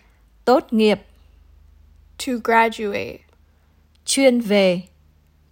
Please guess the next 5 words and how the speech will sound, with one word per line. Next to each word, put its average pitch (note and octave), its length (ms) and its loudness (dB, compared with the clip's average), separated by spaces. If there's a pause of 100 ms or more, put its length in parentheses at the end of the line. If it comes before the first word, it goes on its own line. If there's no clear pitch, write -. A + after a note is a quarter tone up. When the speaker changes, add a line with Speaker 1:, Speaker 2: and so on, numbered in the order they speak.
(120)
Speaker 2:
To C4+ 60 -4
major. A#3 720 -4 (1080)
Speaker 1:
Trường G#3 420 -2
tiểu G#3 220 2
học. F#3+ 360 -4